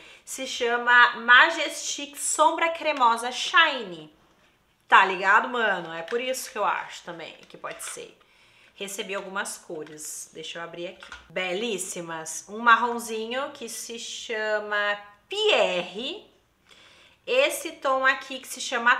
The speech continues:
Tone, meio esverdeado. E um bem clarinho, branquinho, que se chama Holly. Eu não sei qual que eu vou usar. Provavelmente a Holly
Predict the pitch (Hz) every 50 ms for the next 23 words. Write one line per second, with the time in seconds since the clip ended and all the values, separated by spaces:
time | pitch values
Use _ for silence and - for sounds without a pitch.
0 | - - - - 247 220 214 214 214 208 214 220 226 233 262 302 349 320 262 233
1 | 214 208 214 214 190 190 196 202 196 196 190 185 214 214 185 170 170 165 160 165
2 | 165 170 175 233 269 330 359 - - - - - - _ _ - 262 277 285 302
3 | 294 - 277 311 302 269 247 277 277 285 294 - - - - 339 330 320 302 285
4 | 277 269 277 262 240 262 262 262 269 262 - 247 240 233 240 233 233 254 240 -
5 | - 254 208 202 - - - 247 220 214 214 214 208 214 220 226 247 262 - -
6 | - - - - 240 196 180 165 - - - - - _ - 180 175 175 175 -
7 | 175 175 - 180 175 - 170 175 180 185 208 185 180 - - - - 190 180 180
8 | 180 185 185 180 180 175 196 233 233 226 208 170 165 156 151 160